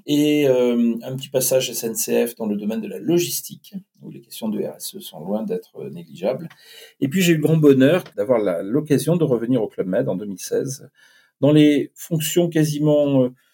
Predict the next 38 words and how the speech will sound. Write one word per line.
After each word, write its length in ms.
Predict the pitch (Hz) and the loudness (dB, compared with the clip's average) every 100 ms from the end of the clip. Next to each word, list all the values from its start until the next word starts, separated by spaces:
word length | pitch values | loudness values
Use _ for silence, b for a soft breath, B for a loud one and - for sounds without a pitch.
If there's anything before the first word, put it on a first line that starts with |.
| b - | b -2
analogues, 540 | 131 135 110 120 160 - _ - | 4 4 6 2 0 -10 _ 0
presque 260 | 202 - | 0 2
moins 560 | 175 180 202 226 208 180 | 4 6 6 6 4 2
importantes, 480 | 156 - - 285 - | 2 0 -2 -6 -6
puisqu'à 260 | 139 - 143 | -14 0 2
l'époque 400 | 135 156 185 - 139 | 2 0 -2 -2 -10
la 260 | 131 131 | 0 2
R 100 | 131 | 2
S 200 | 120 - | 0 0
E 60 | 151 | -2
m'était 340 | 131 - - 127 | -6 -8 -6 -2
ra-, 260 | 107 113 | -2 -2
raccrochée, 720 | 139 151 151 139 131 - 190 - B B B - | -2 -2 -2 -4 -4 -2 -4 -6 B B B -2
et, 320 | 147 143 139 127 | 2 4 2 2
euh, 380 | 120 110 104 - - | 2 2 0 -6 -6
elle 200 | 123 127 | -6 0
ne 80 | 123 | 0
l'est 140 | 98 | 0
plus 400 | - 185 202 - | -2 -4 -4 -10
depuis 240 | - _ | -20 _
que 60 | 131 | -14
je 80 | 110 | -14
suis 160 | - 107 | -8 -4
revenu, 400 | 95 90 127 170 | -4 -4 -2 0
mais 120 | 131 | 0
ça 140 | 135 | 2
ne 120 | 120 117 | 0 0
nous 160 | 120 | -2
empêche 320 | 113 - - | -6 -12 -10
pas 80 | - | -8
de 100 | - | -10
travailler 460 | - 90 87 98 - _ _ - | -6 -4 -4 -6 -12 _ _ -12
très 340 | - - 156 139 | -6 -2 0 -2
étroitement 600 | 127 101 - 131 156 - | -6 -8 -6 -6 -6 -8
avec 360 | 117 117 117 - | -8 -8 -14 -18
l'équipe 460 | - - - _ | -20 -14 -16 _
d'Agnès 460 | - 131 117 - - | -10 -8 -6 -6 -4
Veil, 300 | 120 170 | -4 -2